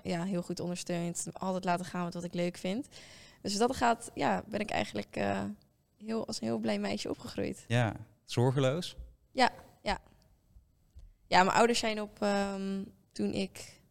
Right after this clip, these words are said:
Speaker 1: volgens mij was ik zes, toen zijn mijn ouders wel gescheiden. En ik moet zeggen, daar heb ik wel moeite mee gehad, maar niet zoveel dat ik daar vandaag de dag nog heel veel last van heb.
Speaker 2: Ja, in het moment zelf wel?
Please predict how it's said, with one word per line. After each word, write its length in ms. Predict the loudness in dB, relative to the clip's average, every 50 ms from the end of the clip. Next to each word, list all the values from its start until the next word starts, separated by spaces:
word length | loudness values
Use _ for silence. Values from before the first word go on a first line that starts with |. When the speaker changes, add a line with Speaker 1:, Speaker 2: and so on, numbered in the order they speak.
| _ _ _ _ _ _ _ _ _ _ _ _ _ _ _ _ _
Speaker 1:
volgens 200 | _ _ -14 -8
mij 160 | -4 -2 -2
was 140 | 0 -2 -2
ik 120 | -2 0
zes, 320 | 2 2 4 4 2 2 0
toen 120 | -2 -4
zijn 120 | -4 -4
mijn 120 | -4 0 2
ouders 220 | 2 2 2 2
wel 140 | 2 2 2
gescheiden. 540 | 2 0 2 4 4 4 6 4 2 0 0 -4 -8 _ _ _ _ _ _ _ _ _ _ _ _ _ _ _ _ _ _ -20 -20 -12 _
En 220 | 0 2 2 2 2
ik 100 | 0 0
moet 200 | 0 0 0 0
zeggen, 240 | 0 0 0 0 0
daar 100 | 0 0
heb 120 | 0 0
ik 80 | -2 0
wel 140 | 0 0 2
moeite 340 | 2 2 2 2 0 0
mee 120 | 0 0 0
gehad, 260 | 0 0 0 0 0
maar 160 | 0 0 0
niet 220 | 0 0 0 0 -2
zoveel 760 | -2 0 2 2 2 0 0 -2 -2 -2 0 0 0 -2 -4
dat 140 | -6 -8 -8
ik 280 | -10 -10 -12 -20 -20 -20 -20 _ _ _ _ _ _ _ _ _ _ -2
daar 240 | 2 2 2 2
vandaag 340 | 0 0 2 2 2 2 2
de 100 | 0 -2
dag 360 | 0 2 2 2 0 -4 -14 -16 -18 -20 -20 -18 -12
nog 260 | -10 -10 -8 -4 -2
heel 140 | 0 0 0
veel 140 | 0 0
last 220 | 0 0 0 -2 -4
van 100 | -8 -10 -12
heb. 80 | -12 -14 -18 _ _ _ _ 0
Speaker 2:
Ja, 200 | 4 4 4 4 2 -2 -8 -16 -18 -20 _ _ _ _ _ _ _ _
in 100 | 0 2
het 80 | 4 6
moment 280 | 6 6 6 6 6 4
zelf 320 | 4 4 6 6 4 4
wel? 300 | 4 4 4 2 0 -2